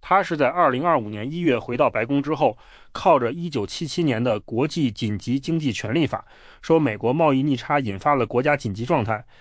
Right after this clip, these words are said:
就几乎给所有外国贸易伙伴都征了对等关税，结果就被受影响的企业和十二个民主党执政的州联合告了，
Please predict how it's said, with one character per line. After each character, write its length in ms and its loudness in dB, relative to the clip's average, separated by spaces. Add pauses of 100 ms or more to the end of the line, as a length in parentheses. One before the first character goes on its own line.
(120)
就 160 2
几 240 -2
乎 180 0
给 160 0
所 320 0
有 140 6
外 240 2
国 140 -2
贸 180 2
易 60 0
伙 160 -8
伴 200 -4
都 200 0
征 240 2
了 100 4
对 180 4
等 140 -2
关 180 0
税， 220 0 (380)
结 180 4
果 160 6
就 140 -2
被 120 2
受 220 0
影 140 2
响 120 -2
的 120 -2
企 260 -10
业 160 0
和 180 -2
十 280 -2
二 200 4
个 160 -4
民 160 -4
主 120 -4
党 180 -4
执 100 -8
政 160 -2
的 80 -2
州 220 0
联 240 0
合 180 -2
告 220 2
了， 100 -14